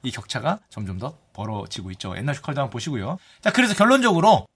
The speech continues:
아까 뭐 팔삼 년생에서 구오 년생까지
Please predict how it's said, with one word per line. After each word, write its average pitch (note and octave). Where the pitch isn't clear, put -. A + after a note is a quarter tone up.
아까 C3
뭐 B2
팔삼 G#3
년생에서 E3+
구오 -
년생까지 D3+